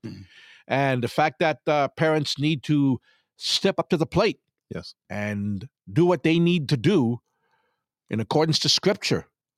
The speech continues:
Speaker 1: Right.
Speaker 2: Pray, fast, and lead godly lives and be testimonies to their children. Um, we may be responsible for the fact that our children aren't coming to Christ.
Speaker 3: Absolutely.
Speaker 2: I gave that some thought as well.
Speaker 1: Yeah.
Speaker 2: Well, we've reached the halfway mark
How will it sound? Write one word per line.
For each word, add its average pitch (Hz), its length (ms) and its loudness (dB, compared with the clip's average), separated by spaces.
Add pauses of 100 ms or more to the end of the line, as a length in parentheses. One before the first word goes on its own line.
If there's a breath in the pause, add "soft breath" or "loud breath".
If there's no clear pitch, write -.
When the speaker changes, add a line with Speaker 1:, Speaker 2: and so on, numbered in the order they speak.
(180)
Speaker 1:
Right. 101 140 -12
Speaker 2:
Pray, 165 320 4
fast, 160 680 0 (360)
and 131 220 2
lead 170 280 2
godly 160 360 4
lives 147 420 2
and 117 120 0
be 127 80 0
testimonies 95 1000 0 (360 loud breath)
to 143 100 2
their 123 160 0
children. 98 560 -2 (420 soft breath)
Um, 110 480 -2 (600)
we 175 240 2
may 269 100 4
be 165 100 0
responsible 131 800 0 (320)
for - 140 0
the 131 100 2
fact 143 220 0
that 131 100 0
our 135 80 2
children 151 320 0
aren't 156 160 0
coming 175 220 0
to 165 80 -6
Christ. 202 480 -2
Speaker 3:
Absolutely. 101 480 -6
Speaker 2:
I - 20 -2
gave 139 60 -4
that - 180 0
some 117 160 -2
thought 120 240 0
as 117 140 -2
well. 147 340 0
Speaker 1:
Yeah. 101 220 -10 (920 loud breath)
Speaker 2:
Well, 160 160 6
we've 190 180 4
reached 233 220 2
the 202 60 4
halfway 160 420 2
mark - 440 -4